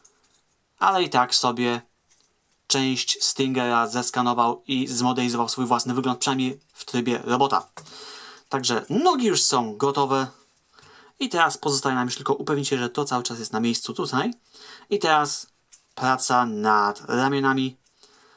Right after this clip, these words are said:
To jest ciekawsze, bo mamy tu tę część, która zaraz uformuje swego rodzaju broń. Także obracamy to.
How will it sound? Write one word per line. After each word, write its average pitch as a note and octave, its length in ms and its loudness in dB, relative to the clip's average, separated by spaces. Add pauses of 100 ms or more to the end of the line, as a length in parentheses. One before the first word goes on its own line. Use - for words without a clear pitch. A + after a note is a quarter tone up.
(240)
To G#3 160 2
jest C4 160 0
ciekawsze, C#3 520 2
bo C3 160 2
mamy C#3 200 2
tu - 100 -10
tę B2 220 -2
część, E3+ 200 -2
która C#3 140 -2
zaraz C3 220 2
uformuje C#3 460 -2 (120)
swego G#3+ 340 0
rodzaju D3 200 -2
broń. A#2+ 340 -2 (840)
Także C3+ 360 -4
obracamy B2+ 600 2
to. A3+ 280 2